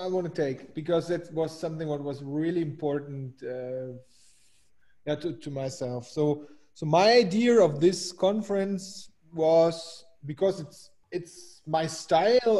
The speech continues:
or it's the, the way I want to work with, and maybe it's a part what we sell to the people as well as, so I wanted to focus on the content,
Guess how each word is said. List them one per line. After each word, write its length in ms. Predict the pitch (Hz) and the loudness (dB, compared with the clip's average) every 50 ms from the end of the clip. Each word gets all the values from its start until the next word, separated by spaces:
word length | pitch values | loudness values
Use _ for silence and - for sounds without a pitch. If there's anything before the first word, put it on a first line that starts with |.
| 160 170 | 4 4
or 160 | 170 170 170 | 4 4 4
it's 260 | 175 175 175 - - - | 4 2 0 -2 -4 -2
the, 180 | 170 160 160 151 147 | -2 -2 -2 -2 -2
the 80 | 147 156 | -4 0
way 420 | 147 156 175 190 214 220 214 208 | 2 6 6 8 10 10 8 8
I 180 | 175 165 185 196 | 6 4 4 4
want 320 | 185 185 190 196 185 190 | 4 4 2 0 0 -4
to 80 | 185 185 | -6 -6
work 480 | 156 151 175 202 226 226 220 220 185 | -2 2 4 6 6 4 4 2 0
with, 480 | 185 196 202 202 202 196 185 165 165 165 | 0 0 2 2 2 0 -2 -4 -8 -10
and 300 | 165 165 170 170 170 165 156 | -8 -6 -6 -6 -8 -8 -6
maybe 220 | 170 170 190 190 196 | -4 -4 -2 -2 -4
it's 180 | 175 170 - - | -6 -6 -6 -10
a 60 | 151 | -10
part 580 | - - - 170 175 185 190 185 185 - - - - _ _ _ - | -8 -2 0 2 4 4 4 2 0 -4 -12 -18 -20 _ _ _ -4
what 200 | 160 170 160 147 | -2 -2 -2 -2
we 120 | 170 196 | -2 -4
sell 380 | 190 196 - 185 180 196 226 233 | -4 -4 -2 0 2 4 2 2
to 160 | 226 - 202 | 0 -2 -4
the 120 | 170 165 - | -2 -4 -4
people 600 | - 196 226 220 226 226 233 240 254 247 247 - - - - - - - _ - | -4 -4 -4 0 2 2 2 2 2 0 -4 -12 -20 -20 -20 -20 -20 -20 _ -8
as 140 | 156 156 143 | -8 -6 -2
well 220 | 151 165 196 226 | 0 2 2 2
as, 160 | 214 - - - - - - - - - | 0 -2 -6 -14 -20 -20 -20 -20 -20 -14
so 240 | - 165 156 - - | -10 -8 -8 -8 -6
I 200 | 147 165 202 240 | -4 -4 -4 -2
wanted 360 | 233 214 214 220 220 214 214 214 | -2 0 0 0 -2 -4 -6 -8
to 100 | 196 165 | -10 -10
focus 560 | - - - 196 208 208 208 - 196 185 190 - | -8 -4 -2 0 0 0 0 -2 -4 -4 -6 -8
on 300 | 156 160 160 156 151 143 | -8 -8 -6 -6 -6 -8
the 100 | 127 139 - _ _ - | -8 -10 -12 _ _ -8
content, 760 | - - 196 233 277 - 254 262 269 294 320 330 302 - - | -2 0 0 0 0 0 0 0 0 0 -2 -6 -10 -14 -18